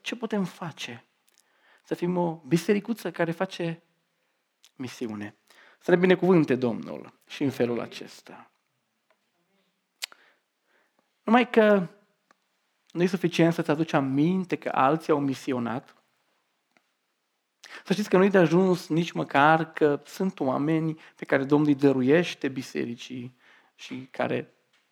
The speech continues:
văd în față și pot să arate direcția. Biserica care face misiune este o biserică care îngrijește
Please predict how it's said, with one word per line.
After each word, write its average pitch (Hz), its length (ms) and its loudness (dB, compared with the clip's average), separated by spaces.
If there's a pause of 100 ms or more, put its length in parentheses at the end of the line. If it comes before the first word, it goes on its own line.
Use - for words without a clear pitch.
(280)
văd 156 580 2
în 160 160 -4
față 156 500 -2
și 120 360 -8 (460)
pot 127 160 -4
să - 100 -4
arate 135 560 -2
direcția. 131 840 -2 (1700)
Biserica 220 300 4
care 180 140 6
face 190 260 4
misiune 156 840 4 (1400)
este 139 220 -8
o 131 40 0
biserică 156 400 2
care 127 480 2
îngrijește 139 1300 0